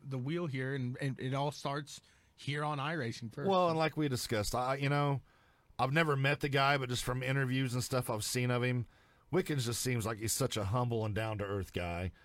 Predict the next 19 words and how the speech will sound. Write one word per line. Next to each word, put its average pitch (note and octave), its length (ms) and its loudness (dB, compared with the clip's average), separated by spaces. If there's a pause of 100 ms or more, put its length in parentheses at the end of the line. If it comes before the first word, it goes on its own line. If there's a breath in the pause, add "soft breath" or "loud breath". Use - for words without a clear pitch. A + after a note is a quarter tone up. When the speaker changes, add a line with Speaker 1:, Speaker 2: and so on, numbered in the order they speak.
(260 soft breath)
Speaker 2:
And E3+ 140 4
he G#3+ 140 6
is G3 160 8
a D3+ 80 4
racer. A#2 380 2
I A#2 40 0
mean, B2+ 220 2
that's C3+ 220 0
why D#3+ 200 4
he's D#3 200 0
doing C#3+ 320 4
what C#3 120 4
he's C3+ 180 2
doing. B2 360 2 (500 soft breath)
He E3 120 4
could E3 140 4
have C#3+ 100 4
said, C#3+ 220 2
"Okay, D3+ 680 6